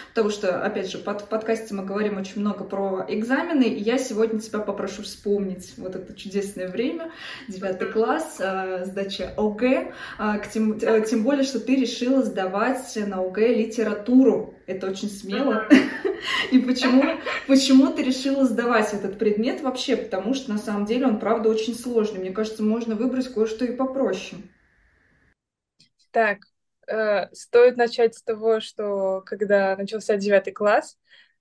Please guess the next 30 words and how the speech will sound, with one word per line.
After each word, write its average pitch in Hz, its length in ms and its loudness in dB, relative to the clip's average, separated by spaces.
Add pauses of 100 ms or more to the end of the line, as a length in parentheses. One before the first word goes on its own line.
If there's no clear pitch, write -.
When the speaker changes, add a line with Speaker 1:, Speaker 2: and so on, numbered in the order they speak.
(120)
Speaker 2:
э, 202 320 -2
я, 226 120 6
в 247 60 2
принципе, 262 380 0
всегда 220 360 2
знала, 202 240 -2
мне 214 180 2
нравилась 214 360 4
литература, 233 600 2
но 220 200 0
в 208 60 -10
школе 277 320 4
я 233 60 4
к - 100 -14
ней 233 140 0
относилась 226 580 -2
очень, 202 500 -6 (520)
очень 254 340 2
не 220 120 6
очень. 202 560 0
<laughs> 349 680 0
Я 247 220 8
могла 220 300 6
что-то 220 300 2
не 233 180 0
прочитать, 277 1160 2 (180)
прочитать 233 500 4
где-то 226 260 4
краткое 233 460 2
содержание, 226 840 -2